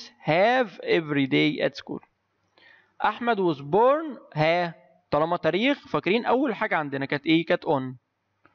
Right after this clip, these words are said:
"When I نقط home"، من غير حرف جر يبقى get. "سارة is good at"، good at و bad at. "منى was late، she had to go to school نقط a taxi". A taxi يبقى ما ينفعش by،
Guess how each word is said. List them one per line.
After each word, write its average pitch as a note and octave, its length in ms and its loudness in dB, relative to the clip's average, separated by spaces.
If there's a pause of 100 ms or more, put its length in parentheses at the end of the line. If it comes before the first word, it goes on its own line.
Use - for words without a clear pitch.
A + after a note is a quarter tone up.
(920)
"When A3+ 260 2
I F#3+ 300 0
نقط G3 400 -2
home"، C4 280 4
من E3 360 0
غير G#3+ 300 4
حرف G#3+ 340 0
جر G3 280 2
يبقى F3 400 0 (120)
get. - 440 -6 (960)
"سارة A3+ 380 4
is D#3+ 180 -6
good G#3+ 340 2 (260)
at"، D3+ 520 0
good D3+ 200 2
at A3 400 2
و E3+ 60 2
bad D#3 340 2
at. C#3+ 480 -4 (440)
"منى G#3 420 2
was D3 40 -12
late، G3 420 0
she E3+ 220 -2 (120)
had A3 200 2 (120)
to D#3+ 60 0
go G#3 220 4 (100)
to E3+ 140 -6
school B3+ 320 2
نقط G#3+ 440 2 (340)
a - 20 -6
taxi". F#3 520 -4 (120)
A A#3+ 280 4 (140)
taxi C4 200 -2
يبقى F#3+ 180 4
ما E3 100 4
ينفعش F3+ 400 0
by، F#3 340 2